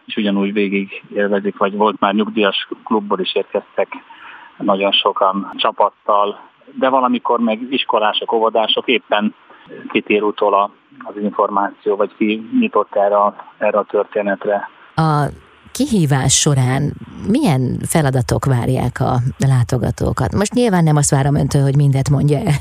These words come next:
Speaker 2: <laughs> csak nagyjából dióhéjban.
Speaker 1: A játékaink, ö, úgy próbáljuk felépíteni, hogy legyenek benne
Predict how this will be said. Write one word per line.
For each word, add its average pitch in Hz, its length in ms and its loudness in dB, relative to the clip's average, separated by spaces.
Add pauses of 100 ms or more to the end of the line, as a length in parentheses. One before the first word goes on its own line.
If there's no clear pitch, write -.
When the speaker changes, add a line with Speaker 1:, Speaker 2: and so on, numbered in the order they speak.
Speaker 2:
<laughs> - 60 -6
csak 160 160 0
nagyjából 170 680 0 (380)
dióhéjban. 143 720 0 (280)
Speaker 1:
A 135 300 2
játékaink, 127 840 2 (220)
ö, 113 400 2 (220)
úgy 151 160 0
próbáljuk 117 380 0
felépíteni, 113 840 0
hogy 107 400 2
legyenek 117 480 0
benne 104 360 2